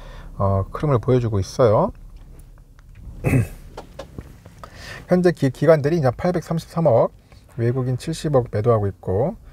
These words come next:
개인들이 칠백팔십억 정도 매도하고 있어요. 기관이 사고 있습니다. 팔백삼십삼억 정도. 어, 오늘 쭉 보니까 완전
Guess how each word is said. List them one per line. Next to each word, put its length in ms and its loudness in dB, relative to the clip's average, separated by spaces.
개인들이 400 -2
칠백팔십억 680 -4
정도 160 -4
매도하고 240 0
있어요. 340 -6
기관이 360 2
사고 200 0
있습니다. 340 -6
팔백삼십삼억 720 -6
정도. 500 -2
어, 80 2
오늘 460 4
쭉 260 -2
보니까 460 0
완전 560 0